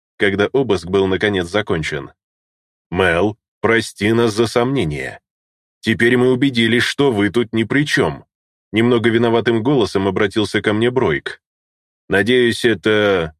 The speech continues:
мелкая неприятность не оставит у тебя неприятных воспоминаний об оборотнях».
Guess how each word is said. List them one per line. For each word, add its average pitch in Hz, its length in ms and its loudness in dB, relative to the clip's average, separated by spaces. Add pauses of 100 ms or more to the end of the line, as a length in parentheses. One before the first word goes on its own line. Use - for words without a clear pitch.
мелкая 110 600 0
неприятность 110 760 0
не 107 100 0
оставит 165 520 -2
у 95 60 -4
тебя 95 240 0
неприятных 101 600 0
воспоминаний 98 800 -2
об 117 180 0
оборотнях». 80 720 -2